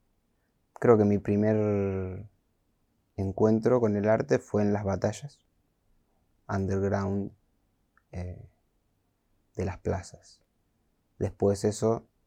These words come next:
pasó a el rap en canciones y a partir de ahí se fue diversificando hasta otros tipos de arte y hoy en día lo es cada vez más en diferentes ramas del arte y,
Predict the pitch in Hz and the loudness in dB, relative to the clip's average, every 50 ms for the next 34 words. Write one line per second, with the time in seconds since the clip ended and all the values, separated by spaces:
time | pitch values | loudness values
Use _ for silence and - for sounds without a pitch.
0 | _ _ _ _ - - 98 95 - - 104 98 98 98 95 95 92 92 - _ | _ _ _ _ -8 -6 -6 -6 -4 -4 -2 -2 0 0 -2 -2 -4 -6 -10 _
1 | - 98 95 98 98 101 101 101 101 - - _ _ _ _ _ _ _ - 104 | -8 -6 -4 -2 0 0 0 0 -2 -6 -18 _ _ _ _ _ _ _ -10 -8
2 | 98 92 - 104 95 95 - - 104 107 110 120 131 151 160 - _ _ _ _ | -8 -6 -6 -6 -6 -6 -2 0 0 2 2 2 0 -2 -4 -8 _ _ _ _
3 | - - 92 98 - 95 98 92 101 101 98 101 98 98 101 107 110 110 - - | -8 -6 -6 -4 -4 -4 -4 -2 -2 0 0 0 0 0 0 0 -2 -2 -4 -12
4 | 90 - - - 92 95 92 90 92 - _ _ _ _ _ _ _ _ _ _ | -12 -10 -8 -6 -4 -4 -4 -6 -8 -12 _ _ _ _ _ _ _ _ _ _
5 | _ _ _ _ _ _ _ _ _ _ _ _ _ _ _ _ _ _ - - | _ _ _ _ _ _ _ _ _ _ _ _ _ _ _ _ _ _ -10 -6
6 | 95 92 90 92 92 - 95 - - 92 87 92 95 98 98 98 95 95 - _ | -6 -4 -4 -6 -8 -10 -10 -8 -8 -8 -6 -6 -4 -4 -4 -4 -4 -6 -8 _
7 | - - 110 92 98 104 - 98 - - - - - 95 95 95 92 95 92 92 | -10 -8 -6 -6 -6 -8 -10 -12 -10 -10 -10 -8 -6 -6 -6 -4 -4 -4 -4 -6
8 | 90 - 110 104 98 95 95 95 95 95 95 98 98 98 95 95 95 98 98 98 | -2 2 2 2 2 2 -2 -2 -2 -2 -2 -2 -2 -2 -2 -4 -4 -6 -6 -6
9 | - - 95 98 92 92 95 92 104 95 92 95 - - 98 95 92 95 95 - | -4 -4 -2 -2 0 -2 -2 -4 -4 -6 -6 -6 -6 -6 -6 -6 -6 -8 -8 -8
10 | 98 98 - - 98 95 95 95 95 95 98 98 98 95 98 98 104 104 95 101 | -8 -6 -4 -4 -4 -4 -4 -4 -4 -6 -2 -2 -2 -2 -2 -4 -4 -6 -6 -4
11 | - 101 101 101 - 113 113 107 101 180 - | -4 -4 -4 -4 -2 0 0 0 0 -4 -6